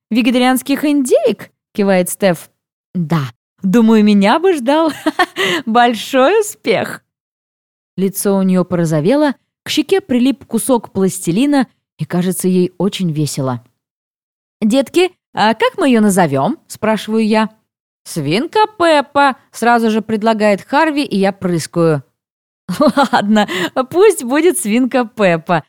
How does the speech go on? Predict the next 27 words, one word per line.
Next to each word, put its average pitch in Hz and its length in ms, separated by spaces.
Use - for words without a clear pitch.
соглашаюсь 175 640
я. 160 240
«Свинка 170 500
Пеппа – 349 560
вегетарианская 196 840
индейка». 160 640
«У 165 80
тебя 220 380
на 214 100
рождественском 220 720
столе, 226 420
э, 104 160
только 220 380
она 202 280
будет?» 262 400
вдруг 196 300
спохватывается 185 760
Стеф. - 380
«Э, 131 220
или 262 200
нормальная 415 500
тоже?» 170 440
«Есть 190 600
и 339 60
нормальная», 190 760
заверяю 143 400
я. 131 240